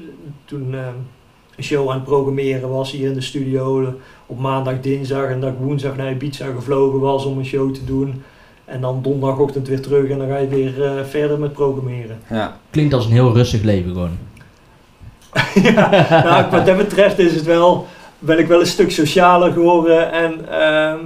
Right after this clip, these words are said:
Speaker 1: heb ik veel meer regelmaat, zeg maar, ja, de laatste jaren, om het zo maar te zeggen. Het wa-,
Speaker 2: Ja.
Speaker 1: het was al iets rustiger geworden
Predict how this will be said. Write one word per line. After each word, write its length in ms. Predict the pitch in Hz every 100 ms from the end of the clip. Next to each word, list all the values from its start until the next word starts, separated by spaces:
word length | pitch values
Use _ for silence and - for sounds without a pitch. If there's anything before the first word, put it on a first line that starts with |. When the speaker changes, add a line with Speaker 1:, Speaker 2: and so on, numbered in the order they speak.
| 147 - _ _ - - _ - -
Speaker 1:
heb 220 | - 151
ik 80 | 156
veel 200 | 175 170
meer 160 | 170 160
regelmaat, 600 | 165 165 160 160 160 160
zeg 160 | 160 147
maar, 220 | 156 156 - _ - 185
ja, 240 | 156 151
de 120 | 139 135
laatste 680 | 147 147 147 - 147 147 135 131 - - _ _ _ -
jaren, 380 | 131 139 143 127
om 80 | 123
het 80 |
zo 120 | 123 117
maar 100 | 113
te 100 | -
zeggen. 200 | 117 113 110
Het 60 | -
wa-, 180 | 143 135
Speaker 2:
Ja. 80 | 151
Speaker 1:
het 120 | 135 -
was 260 | 151 147
al 220 | 160 151
iets 200 | 156 147
rustiger 440 | 143 151 - 147 135
geworden 440 | 143 147 143 135